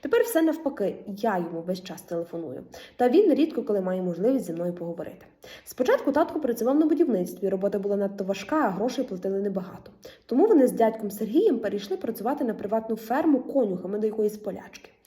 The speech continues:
Там вони були уже півтора року. Крім татка та його друга, на цій фермі працювало багато інших українців разом з місцевими поляками на полях. Я ще й сміяла, що такого тата, як наш, ті полячки заберуть з руками і ногами.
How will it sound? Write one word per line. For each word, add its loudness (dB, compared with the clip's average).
Там 2
вони 6
були 2
уже -4
півтора -10
року. -16
Крім -4
татка 2
та 0
його 4
друга, 2
на 2
цій -2
фермі 2
працювало -2
багато -2
інших -6
українців -2
разом 4
з -2
місцевими 0
поляками -2
на -8
полях. -12
Я 6
ще 0
й 2
сміяла, 2
що -8
такого -2
тата, 0
як 0
наш, 0
ті -8
полячки 0
заберуть 0
з -6
руками -2
і -2
ногами. -6